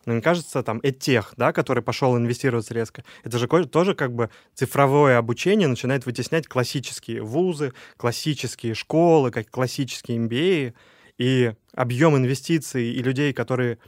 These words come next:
пробуют что-то новое, показывает тебе, пош-, пошла история, тебе тоже нужно меняться. Ну, наверное, мне кажется, это очень хороший, на самом деле, индикатор. Вот взять и чётко мониторить, что происходит в венчурке по твоей отрасли,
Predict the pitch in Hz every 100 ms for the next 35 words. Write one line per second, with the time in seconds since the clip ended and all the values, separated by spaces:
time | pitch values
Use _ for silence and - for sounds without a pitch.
0 | _ _ _ _ _ _ - 156 135 120
1 | - 127 123 156 233 165 110 _ 120 113
2 | 156 139 127 120 117 107 _ _ - 123
3 | - 123 127 - 139 - 135 117 113 117
4 | 135 147 127 127 127 127 110 107 - _
5 | _ _ _ - 143 147 170 160 156 -
6 | 139 143 - 180 147 - 110 107 113 110
7 | 110 110 113 - - 113 110 110 180 127
8 | 117 - 160 - 117 117 113 185 175 -
9 | - 131 123 - 143 113 107 170 170 131
10 | 117 123 123 123 117 - 120 -